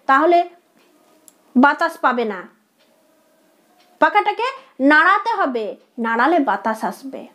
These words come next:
আরও একটি কথা বললেন, বললেন যে ওই যে দেশলাই বাক্স, দেশলাই বাক্স থেকে খাঁটি বার করে ওই বারুদের সঙ্গে দেশলাই, দেশলাই ঘষলে বারুদের সাথে তবে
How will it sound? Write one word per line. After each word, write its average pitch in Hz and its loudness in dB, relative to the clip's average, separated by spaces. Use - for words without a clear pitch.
আরও 285 4
একটি 370 0
কথা 330 2
বললেন, 277 0
বললেন 359 2
যে 427 4
ওই 302 4
যে 381 2
দেশলাই 349 4
বাক্স, 339 0
দেশলাই 294 4
বাক্স 285 2
থেকে 381 2
খাঁটি 302 2
বার 269 0
করে 403 2
ওই 254 6
বারুদের 269 2
সঙ্গে 320 -2
দেশলাই, 277 2
দেশলাই 254 4
ঘষলে 269 2
বারুদের 247 4
সাথে 320 0
তবে 349 2